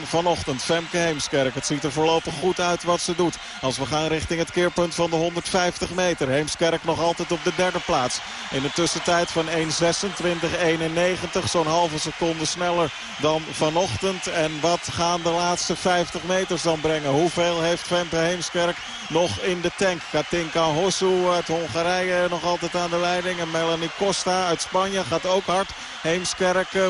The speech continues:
moet op de tanden bijten op die laatste meters. Femke Heemskerk, gaat ze door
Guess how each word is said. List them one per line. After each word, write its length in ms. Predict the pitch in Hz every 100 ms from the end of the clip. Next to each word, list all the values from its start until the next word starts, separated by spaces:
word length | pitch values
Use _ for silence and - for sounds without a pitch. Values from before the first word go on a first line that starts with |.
| 185
moet 160 | 190
op 140 | 202 190
de 80 | 185
tanden 320 | 226 214 175
bijten 360 | 165 165 170 190
op 100 | 165
die 100 | 175
laatste 440 | 190 190 - 202
meters. 420 | 202 208 190 143
Femke 400 | - 185 190 180
Heemskerk, 640 | 196 208 196 - 190 165 -
gaat 320 | 156 180 175
ze 220 | 190 180 - - -
door 380 | 131 175 190